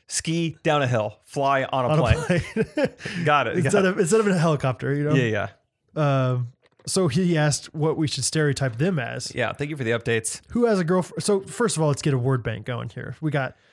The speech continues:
Speaker 2: Clint.
Speaker 1: Cameron.
Speaker 2: Simeon.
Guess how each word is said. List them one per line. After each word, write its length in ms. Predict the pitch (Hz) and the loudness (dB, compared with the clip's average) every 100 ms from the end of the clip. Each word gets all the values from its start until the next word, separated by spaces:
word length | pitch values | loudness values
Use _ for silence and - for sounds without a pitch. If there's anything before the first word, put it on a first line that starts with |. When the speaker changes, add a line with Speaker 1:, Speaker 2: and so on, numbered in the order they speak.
| _ - | _ 0
Speaker 2:
Clint. 420 | 208 175 147 - - _ _ 113 | 2 2 -2 -12 -20 _ _ -4
Speaker 1:
Cameron. 440 | 151 123 113 110 _ _ - | -2 0 -2 -6 _ _ -6
Speaker 2:
Simeon. 720 | - 156 147 139 147 143 | -2 0 2 0 0 -4